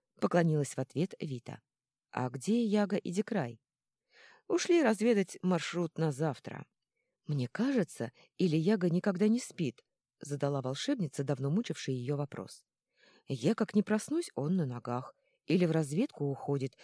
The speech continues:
или в дозоре стоит. Он вообще человек?» «Человек, не сомневайся», — усмехнулся Еж.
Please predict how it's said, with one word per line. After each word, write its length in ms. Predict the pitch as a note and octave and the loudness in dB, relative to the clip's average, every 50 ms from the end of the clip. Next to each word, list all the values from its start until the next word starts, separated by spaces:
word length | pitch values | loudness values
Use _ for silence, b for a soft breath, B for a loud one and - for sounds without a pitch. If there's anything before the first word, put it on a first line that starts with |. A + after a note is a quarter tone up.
| B B B | B B B
или 160 | - F3+ F#3 E3 | 0 2 2 2
в 60 | C3 | 0
дозоре 420 | - D3 B2+ - C3+ D3 D3 D3 | -2 -6 -4 -2 -2 0 0 0
стоит. 460 | C#3 - - D3+ D3 C#3+ D3 D3+ - _ _ _ _ _ _ _ _ | -2 -2 -4 -2 0 0 0 -2 -4 _ _ _ _ _ _ _ _
Он 160 | - D#3 D#3 D#3 | 2 4 4 4
вообще 420 | D#3 G3+ G#3+ G#3+ - - - C3+ | 4 2 2 0 -2 -6 -6 -6
человек?» 600 | - - - D3+ D#3+ D#3 D#3 F#3 A#3 C4 - _ _ _ _ _ _ _ _ _ _ _ _ _ _ _ _ | -4 -2 0 2 2 4 4 2 2 0 -2 _ _ _ _ _ _ _ _ _ _ _ _ _ _ _ _
«Человек, 840 | - - - E4+ D#4+ C#4 B3 G3 F3 D#3+ E3+ F#3 F#3+ E3 - - - | -4 0 2 6 6 8 8 8 6 6 6 6 4 4 4 2 -2
не 120 | A3 B3+ | -2 -2
сомневайся», — 880 | - - F#3+ F3+ E3 D#3+ D#3 A#2+ B2+ C3+ D3+ E3 D#3 - - A#2 G#2 _ _ _ _ _ - | 0 0 0 2 2 2 0 2 2 4 4 2 2 -2 -6 -6 -6 _ _ _ _ _ -4
усмехнулся 600 | - F#4 - - F3 C#3 - A#2 B2+ B2+ - - C#3+ | -4 -2 0 0 0 0 0 -2 -6 -4 -4 -4 -4
Еж. 380 | A#2+ G#2+ - - - - - | -4 -6 -10 -12 -14 -20 -20